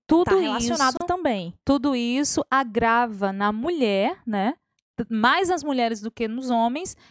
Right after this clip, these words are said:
Speaker 1: essa questão aí do transtorno de ansiedade, né?
Speaker 2: Isso, exatamente. Como, como essa pessoa lida com as, com essas situações que vão acontecendo é muito importante. Porque, é, se a mulher, ela, a gente, a gente precisa dessa coisa, às vezes, né, do elogio,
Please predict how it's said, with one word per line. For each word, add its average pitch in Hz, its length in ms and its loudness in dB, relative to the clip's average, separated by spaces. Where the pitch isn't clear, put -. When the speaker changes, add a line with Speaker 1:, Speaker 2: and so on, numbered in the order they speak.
Speaker 1:
essa 226 180 -4
questão 269 340 -2
aí 247 60 -4
do 233 100 -12
transtorno 233 960 -2
de 202 160 -8
ansiedade, 202 640 -4
né? 202 120 -2
Speaker 2:
Isso, 247 180 -4
exatamente. 208 760 -8
Como, 240 320 0
como 240 260 -4
essa 254 180 -2
pessoa 233 540 -2
lida 240 420 -2
com 233 240 -6
as, 214 320 -4
com 226 180 -2
essas 277 220 -2
situações 240 540 -2
que 247 100 -6
vão 214 140 -2
acontecendo 220 600 -4
é 294 40 -4
muito 294 180 -8
importante. 254 720 -4
Porque, 247 720 -2
é, 202 520 -2
se - 160 -6
a 233 40 -4
mulher, 240 300 0
ela, 294 260 -4
a 214 200 -6
gente, 240 280 -6
a 240 80 -6
gente 247 200 -6
precisa 302 400 -2
dessa 233 280 -6
coisa, 254 320 0
às 208 80 -6
vezes, 226 320 -4
né, 240 180 -2
do 233 220 0
elogio, 220 640 -2